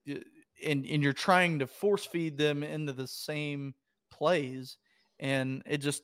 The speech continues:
it doesn't work that way, where it just seemed like, it seems like he's a natural fit for the fullback position, um, which I'm,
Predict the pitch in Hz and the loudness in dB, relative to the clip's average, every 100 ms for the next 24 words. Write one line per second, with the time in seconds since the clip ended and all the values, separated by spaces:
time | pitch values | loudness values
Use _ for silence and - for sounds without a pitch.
0 | - 151 147 143 131 185 185 147 139 139 | -8 -2 0 2 2 0 2 0 2 2
1 | 139 139 131 147 - 180 165 147 139 127 | 2 -2 -4 -6 -4 -2 0 2 2 0
2 | _ _ _ _ - - 262 196 160 - | _ _ _ _ -8 2 4 8 6 4
3 | 180 135 131 131 143 - 131 - 139 131 | 0 -2 -4 -2 -2 -2 -12 -6 -6 -6
4 | - 131 127 120 156 139 123 120 - 117 | -10 -12 -12 -10 -10 -8 -8 -10 -14 -8
5 | 139 131 117 123 135 _ _ _ _ 135 | -8 -8 -10 -10 -12 _ _ _ _ -6
6 | 123 120 123 - 151 165 165 151 | -4 -4 -6 -4 -2 0 0 -2